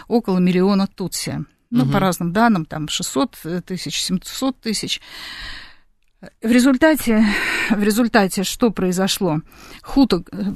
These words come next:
Speaker 1: там конфликт между хуту и тутси.
Speaker 2: Мгм.
Speaker 1: Хуту были вынуждены бежать за пределы страны,
Speaker 2: И бежали
Speaker 1: э,
Speaker 2: как раз в
Speaker 1: из-за
Speaker 2: Конго.
Speaker 1: правосудия, да, потому что они, их преследовали, преследовало правосудие, и они бежали как раз в Конго.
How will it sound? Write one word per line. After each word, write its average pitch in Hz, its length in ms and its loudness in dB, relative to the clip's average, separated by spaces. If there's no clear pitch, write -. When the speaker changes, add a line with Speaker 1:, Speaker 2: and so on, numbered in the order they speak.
Speaker 1:
там 196 180 -2
конфликт 214 460 0
между 190 400 2
хуту 285 320 -2
и 233 140 0
тутси. 156 580 -4
Speaker 2:
Мгм. 151 280 -2
Speaker 1:
Хуту 285 300 0
были 208 160 2
вынуждены 190 580 2
бежать 214 640 4
за 202 400 2
пределы 190 420 2
страны, 254 520 6
Speaker 2:
И 127 120 -4
бежали 135 300 2
Speaker 1:
э, - 20 -4
Speaker 2:
как - 120 -2
раз 247 100 6
в - 20 8
Speaker 1:
из-за 233 140 6
Speaker 2:
Конго. 247 140 4
Speaker 1:
правосудия, 233 760 2
да, 185 160 2
потому 190 300 0
что 190 200 -4
они, 180 380 -2
их 185 100 -10
преследовали, 175 840 -4
преследовало 175 460 -4
правосудие, 233 460 4
и 220 40 6
они 247 120 8
бежали 208 300 2
как 165 220 -8
раз 185 180 -2
в - 60 -16
Конго. 170 480 -8